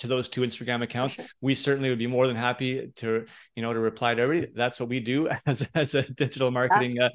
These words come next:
Speaker 1: resource for the industry. And I'm sure Leanne would be happy to, uh, to reply if people have any specific questions about what they, uh, what they do.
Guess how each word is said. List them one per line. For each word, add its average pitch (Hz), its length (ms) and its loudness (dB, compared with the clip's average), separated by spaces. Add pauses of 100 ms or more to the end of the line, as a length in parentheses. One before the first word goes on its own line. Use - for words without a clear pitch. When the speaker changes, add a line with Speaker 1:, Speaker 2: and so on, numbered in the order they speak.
(220)
Speaker 1:
resource 139 480 4
for 135 140 0
the 131 60 4
industry. 147 460 0 (160)
And 131 140 2
I'm 127 80 0
sure 147 220 4
Leanne 135 380 6
would 127 100 2
be 120 140 0
happy 120 360 0
to, 120 300 0
uh, 120 120 6 (300)
to 127 100 -4
reply 120 380 0
if 113 100 -4
people 120 180 -2
have 117 120 -2
any 117 100 -4
specific 113 440 -10
questions 113 380 -6
about 110 200 -4
what 107 200 -4
they, 101 240 -2
uh, 104 120 -2
what 104 160 -6
they 101 120 -8
do. 95 260 -8